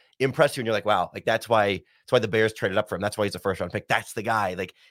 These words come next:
that can be your franchise quarterback." And there's other times when he'll sail a short pass, a quick curl route or the quick slant. Like, the quick passing game is not Justin Fields' forte. The stuff that should be easy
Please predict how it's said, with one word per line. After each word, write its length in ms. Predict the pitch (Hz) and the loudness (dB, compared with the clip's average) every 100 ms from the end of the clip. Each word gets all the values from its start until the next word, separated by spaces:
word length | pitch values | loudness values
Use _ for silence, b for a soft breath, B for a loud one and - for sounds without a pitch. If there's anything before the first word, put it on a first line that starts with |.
| b | b
that 180 | 120 117 | -4 -4
can 160 | 135 110 | -4 -2
be 80 | |
your 160 | 120 110 | 0 0
franchise 480 | - 110 101 101 - | 2 0 2 -2 0
quarterback." 460 | 202 180 117 101 _ b b b - | 0 2 2 0 _ b b b 0
And 140 | 160 | 4
there's 140 | 170 139 | 6 6
other 180 | 170 180 | 4 4
times 380 | 156 135 135 107 | 4 4 4 2
when 380 | 127 123 123 - _ _ _ - | 2 2 0 -6 _ _ _ -2
he'll 380 | 131 131 110 _ | 0 0 -4 _
sail 600 | - - 139 147 139 131 107 | -12 0 4 6 6 4 2
a 80 | |
short 320 | 113 147 135 143 | 2 2 0 2
pass, 180 | 120 120 | 0 0
a 80 | - | -2
quick 240 | - 117 | -2 -4
curl 240 | - 139 127 | 2 4 6
route 260 | 95 - - | 4 2 0
or 140 | 110 | 2
the 80 | 107 | 0
quick 200 | - 123 | 0 0
slant. 140 | 127 | 2
Like, 120 | 107 113 | 2 -2
the 60 | |
quick 320 | - - 190 - _ - | -2 -2 -2 -6 _ -2
passing 340 | 143 147 123 | 0 0 0
game 220 | 113 110 | 0 0
is 160 | 110 92 | -2 0
not 320 | 113 113 - _ _ _ | 2 2 -2 _ _ _
Justin 320 | 120 113 113 | -2 0 -4
Fields' 560 | 98 107 101 85 - - _ _ _ | -4 -2 -2 -4 -8 -8 _ _ _
forte. 360 | - 117 110 95 | -2 -2 0 -4
The 80 | |
stuff 240 | 120 185 180 | 0 2 4
that 140 | 190 | 2
should 280 | - 170 165 | 2 2 2
be 200 | 151 135 | 0 -4
easy 560 | 127 139 127 92 76 | -6 -6 -6 -8 -12